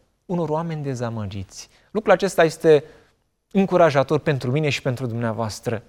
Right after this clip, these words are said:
Atunci când noi suntem dezamăgiți, Iisus se alătură nouă. Vine în, în întâmpinarea noastră,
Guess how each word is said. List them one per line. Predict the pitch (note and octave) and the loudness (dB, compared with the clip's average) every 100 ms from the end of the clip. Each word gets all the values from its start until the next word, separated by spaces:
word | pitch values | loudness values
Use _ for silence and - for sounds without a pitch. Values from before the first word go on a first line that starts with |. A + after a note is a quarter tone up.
| _ _ - | _ _ -2
Atunci | E3 C4+ B3+ | -2 0 -4
când | - | -2
noi | F#3+ | -2
suntem | E3+ B3 A#3+ G#3+ | -2 -2 0 2
dezamăgiți, | F3+ D#3+ D#3 D3 D3+ F3+ - - _ _ _ _ | 2 2 2 0 -2 -6 -8 -12 _ _ _ _
Iisus | F3+ E3+ G#3 G3 - _ _ _ | -6 -2 -2 -2 -6 _ _ _
se | - - | -10 4
alătură | F3 E3+ F3 - A#2+ G2 - _ _ _ _ _ _ | 6 6 4 0 -4 -6 -8 _ _ _ _ _ _
nouă. | C3 C3 A2 E2+ F#2 _ _ _ _ - | 2 4 4 2 -8 _ _ _ _ -2
Vine | F#3 A3+ | 2 4
în, | G#3 G3 - | 4 0 -2
în | F#3+ F#3+ F#3 F3+ | 0 2 2 4
întâmpinarea | F#3 F3 F#3 D#3+ E3+ G3 A3+ F3 | 4 6 4 4 4 4 6 6
noastră, | A#2+ A2 - - - | 2 0 -6 -8 -10